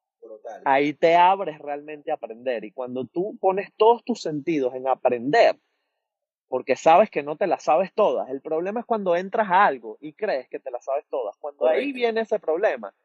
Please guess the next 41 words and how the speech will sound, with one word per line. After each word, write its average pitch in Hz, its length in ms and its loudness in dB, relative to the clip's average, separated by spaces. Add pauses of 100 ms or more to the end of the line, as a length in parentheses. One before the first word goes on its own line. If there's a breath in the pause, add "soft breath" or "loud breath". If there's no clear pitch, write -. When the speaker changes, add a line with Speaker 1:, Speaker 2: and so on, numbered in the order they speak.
(400)
Speaker 2:
ya 170 220 6
te 208 160 -2
cerraste 175 480 -2
la 180 140 2
puerta 185 360 0
hacia 160 340 -4
el 160 100 0
éxito 196 340 -6
en 175 100 -6
cualquier 139 320 -4
cosa 196 240 -4
que 202 80 -6
hagas 196 160 -2
en 170 120 -6
tu 135 140 -4
vida. 139 260 0 (440)
Tienes 170 240 -4
que 208 120 0
tener 175 360 -2
esa 202 400 4
ventana 165 500 0
de 220 40 0
humildad 175 580 4
y 147 100 0
decirte, 143 520 0
"Tú - 100 -12
no 180 120 -6
sabes 190 300 0
nada". 170 380 -2 (500)
Inclusive, 208 800 2
cuando 180 300 0
seas 254 360 4
el 226 100 0
mejor 202 400 2
de 233 80 2
lo 220 100 0
que 170 80 -6
estás 196 200 -2
haciendo, 190 420 -2
anota 143 420 -4
esto. - 280 -14